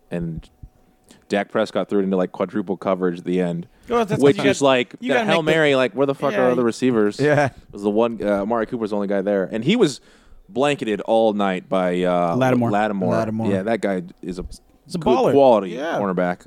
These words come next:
Speaker 2: Ohio State
Speaker 1: Um,
Speaker 2: product as well. Ohio State loves their Ohio State products.
Speaker 1: Dude, their D Bs coming out of that, it's just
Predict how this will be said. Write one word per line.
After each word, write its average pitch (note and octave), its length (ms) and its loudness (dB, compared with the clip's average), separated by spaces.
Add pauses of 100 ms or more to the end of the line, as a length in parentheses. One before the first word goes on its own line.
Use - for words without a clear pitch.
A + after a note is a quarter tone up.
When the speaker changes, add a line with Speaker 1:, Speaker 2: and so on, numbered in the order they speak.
Speaker 2:
Ohio D#3+ 220 0
State F#2+ 200 0
Speaker 1:
Um, F3+ 60 -6
Speaker 2:
product C#3+ 260 0
as A#2+ 80 -4
well. C3+ 220 2
Ohio E3 160 2
State C#3+ 200 0
loves B2+ 200 0
their A#2+ 120 0
Ohio A#2 180 0
State A2+ 200 -6
products. G2 340 -6
Speaker 1:
Dude, G2 300 -6
their B2 140 -8
D B2+ 240 -6
Bs B2+ 340 -2
coming D3+ 220 -4
out D#3 160 0
of D#3 80 0
that, D#3+ 400 -2
it's - 160 -20
just - 400 -16